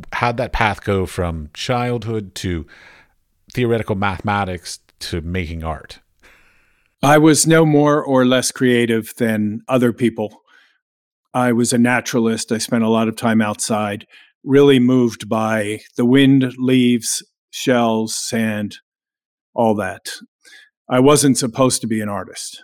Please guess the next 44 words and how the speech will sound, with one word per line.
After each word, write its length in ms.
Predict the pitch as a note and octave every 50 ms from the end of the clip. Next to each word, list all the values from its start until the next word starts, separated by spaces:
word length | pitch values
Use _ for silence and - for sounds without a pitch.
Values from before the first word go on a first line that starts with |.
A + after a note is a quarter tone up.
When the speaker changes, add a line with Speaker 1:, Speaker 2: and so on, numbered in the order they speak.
| _ _ -
Speaker 2:
that's 240 | A2+ G#2 G2 - -
for 120 | - G2
sure. 300 | - - - F2 D#2+ - - - _ _ _ _ _ _ _ _ -
I 100 | B2 A2
was 220 | G#2+ A2 G#2+ -
raised 420 | A#2+ A2+ A2+ A2+ A2+ G#2+ - - -
in 140 | A2+ G#2+
a 120 | A2 G#2+ G2
family 640 | - - A#2+ A2+ A2 A2 A2 A2 A2 A2 G#2+ G#2+
with 240 | G#2+ G#2 G#2+ F#2 -
business 460 | - A2+ A2 A2 - A#2 - - -
and 80 | A2+ G#2+
all 140 | G2+ G2+ G2
that. 220 | G#2 G#2 G#2 - - - - - - - _ -
And 140 | C3 C3 C3
in 120 | B2+ A2+
fact, 260 | - C#3+ C3+ C3 -
my 120 | C#3 C3 B2+
older 300 | B2+ C#3 D#3+ D3+ D3 B2
sister 460 | - - C3+ A#2 - - - A#2 A2
was 220 | A2 A2 G#2 -
the 120 | - A2+ A2
artist, 460 | B2+ C3+ A#2 - - - - - -
and 180 | A2+ A2 G2+ -
she 140 | - C#3
was 160 | A#2+ A2 G#2 -
supposed 280 | - - A2 G#2 -
to 60 | -
be 100 | - A2
an 80 | G2+ G2
artist, 360 | F#2+ F#2+ F#2+ G#2+ A#2 - -
and 120 | G#2+ G#2 -
she 140 | - A#2+
is. 320 | G#2+ F#2+ - - - - - _ _ _ _ _ _ _ _
She 180 | - - B2
could 160 | A2+ - A2 G2+
draw 240 | A2 A2 G#2+ G#2
photographically 920 | G2+ - B2 A2+ A2+ A2 G2+ A2+ G#2+ G#2 G2+ - A2 G2+ - - A2 G#2 G#2
at 80 | G2
a 40 | G2+
very 240 | F#2+ G#2+ G#2 G2+ G2+
young 220 | G2+ F#2+ G#2 G#2
age, 440 | A2+ C3+ C#3 B2+ B2 A#2+ A2+ A2+ -
and 200 | G#2 G2 G2 F#2+